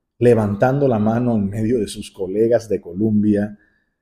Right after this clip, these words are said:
eh, diciendo: "Un momento, creo que la información que estamos analizando está errada",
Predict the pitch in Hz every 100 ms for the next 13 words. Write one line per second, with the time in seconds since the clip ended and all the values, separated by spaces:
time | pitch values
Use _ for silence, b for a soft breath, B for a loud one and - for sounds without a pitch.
0 | _ _ 117 104 101 104 98 110 113 113
1 | 127 135 139 127 135 120 101 104 101 -
2 | 85 - 117 120 123 107 98 95 95 95
3 | - 87 87 78 123 131 139 104 - 104
4 | 107 107 101 90 85 - 107 117 113 87
5 | - 85 87 85 82 80 - _